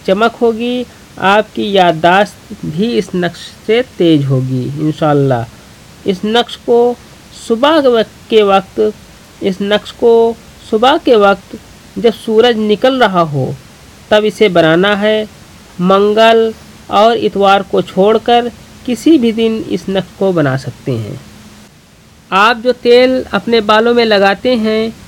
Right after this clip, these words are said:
उसी तेल में इस नक्श को डाल दें और वो तेल अपने बालों में लगाएं, रोज़ लगाएं।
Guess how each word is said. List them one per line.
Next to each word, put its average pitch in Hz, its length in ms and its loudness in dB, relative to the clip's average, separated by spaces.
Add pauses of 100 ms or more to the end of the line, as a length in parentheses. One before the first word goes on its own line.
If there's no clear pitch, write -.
(180)
उसी 285 320 2
तेल 220 360 2
में 208 280 2
इस 190 260 -4
नक्श 196 260 -4
को 196 220 -2
डाल 156 320 2
दें 120 300 -6 (440)
और 170 140 2
वो 196 160 4
तेल 220 500 2 (340)
अपने 214 320 -2 (100)
बालों 175 360 2
में 214 140 -2
लगाएं, 214 600 0 (360)
रोज़ 190 380 4
लगाएं। 156 600 0